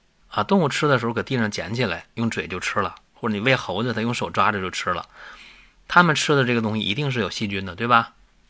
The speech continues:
有细菌的，但是它们不得胃肠炎。人类在过去也是这样，对吧？但是在人进化的过程中，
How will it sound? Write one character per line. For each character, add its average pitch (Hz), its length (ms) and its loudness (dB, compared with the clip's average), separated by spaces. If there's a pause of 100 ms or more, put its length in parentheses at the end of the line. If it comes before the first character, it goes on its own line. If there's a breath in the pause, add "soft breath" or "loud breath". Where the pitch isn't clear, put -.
(140)
有 90 100 -10
细 92 180 -6
菌 87 160 -8
的， 82 160 -14
但 117 100 0
是 - 60 -4
它 123 100 0
们 120 80 0
不 131 100 -6
得 117 100 -6
胃 110 100 -6
肠 104 160 -4
炎。 - 220 -8 (800 loud breath)
人 117 220 6
类 208 120 10
在 175 140 8
过 180 200 6
去 156 200 4
也 110 160 0
是 - 140 -6
这 131 160 0
样， 95 280 0 (100)
对 - 160 -14
吧？ 82 280 -10
但 135 120 0
是 131 60 -2
在 131 120 2
人 107 220 0
进 160 220 -2
化 131 180 4
的 104 80 -2
过 101 160 -2
程 92 200 -6
中， 90 240 -6